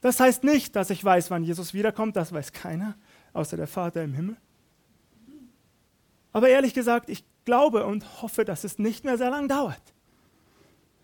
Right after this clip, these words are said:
Und das macht mir Mut. Und das steigert tatsächlich meine Freude. Jesus sagt in Lukas einundzwanzig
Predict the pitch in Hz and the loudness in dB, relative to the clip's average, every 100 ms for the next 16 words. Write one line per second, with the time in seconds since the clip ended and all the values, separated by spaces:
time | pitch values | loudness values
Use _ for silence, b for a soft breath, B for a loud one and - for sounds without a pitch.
0 | _ 247 254 269 254 226 - 233 220 196 | _ 4 6 6 4 2 2 0 2 2
1 | 240 349 - - _ _ _ _ b b | 2 2 0 -12 _ _ _ _ b b
2 | b 254 247 - 269 254 247 220 202 185 | b 4 4 2 2 2 2 -2 -6 -4
3 | 302 277 262 - 156 139 135 160 131 135 | -4 -4 -4 -4 -4 -4 -6 -8 -8 -8
4 | - B B 240 269 262 269 262 262 240 | -14 B B 2 2 2 2 4 2 0
5 | 269 233 - 226 277 240 - 214 247 285 | 0 -4 -4 -2 -2 -2 -4 -4 -2 -2
6 | - 294 | -4 -6